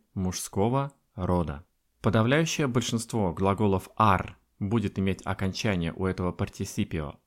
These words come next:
"адо", и подавляющее большинство глаголов эр ир для формирования партисипио в конце будут иметь "идо", то есть адо, идо. Comprar, comprado, vivir, vivido,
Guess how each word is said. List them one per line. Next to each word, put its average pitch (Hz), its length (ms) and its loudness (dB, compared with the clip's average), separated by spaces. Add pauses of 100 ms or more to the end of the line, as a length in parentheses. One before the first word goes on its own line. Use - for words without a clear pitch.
"адо", 90 500 2 (360)
и 117 80 0
подавляющее 120 760 2
большинство 101 580 -2
глаголов 90 640 0
эр 104 240 2 (120)
ир 220 280 0 (160)
для 101 160 2
формирования 95 680 0
партисипио 202 800 -2 (200)
в - 120 -20
конце 82 360 -4
будут 156 340 -4
иметь 107 400 -2 (180)
"идо", 92 420 -2 (380)
то 165 100 -2
есть - 260 -6 (320)
адо, 202 460 2 (400)
идо. 90 420 0 (680)
Comprar, 107 640 2 (300)
comprado, 131 920 0 (680)
vivir, 95 720 4 (180)
vivido, 123 800 2